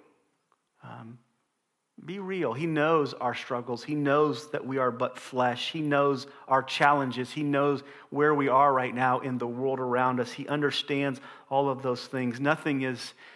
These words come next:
escaped the Lord's mind or thoughts.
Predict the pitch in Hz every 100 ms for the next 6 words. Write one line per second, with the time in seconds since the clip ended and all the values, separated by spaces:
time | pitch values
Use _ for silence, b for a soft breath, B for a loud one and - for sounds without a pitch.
0 | B 123 - - - 143 143 143 - _
1 | 139 131 127 127 139 131 117 117 - -
2 | _ _ - 110 117 113 117 107 104 101
3 | 110 - 107 - 98 95 98 - - -